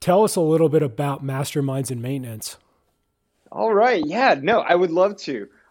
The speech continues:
Speaker 2: Um, Masterminds in Maintenance is all about a podcast to surface and spotlight the,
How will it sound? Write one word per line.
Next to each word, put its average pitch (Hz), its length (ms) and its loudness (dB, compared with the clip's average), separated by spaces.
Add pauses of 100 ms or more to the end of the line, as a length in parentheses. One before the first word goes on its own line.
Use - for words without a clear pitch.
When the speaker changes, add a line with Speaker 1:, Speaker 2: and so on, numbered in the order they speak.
Speaker 2:
Um, 156 260 -2
Masterminds 254 540 -4
in 175 80 -6
Maintenance 156 340 -6
is 143 140 -12
all 180 320 -2
about 143 360 0
a 139 60 -6
podcast 160 680 -2
to 156 80 -6
surface 226 520 -2
and 151 100 -8
spotlight 147 640 -4 (320)
the, 156 460 4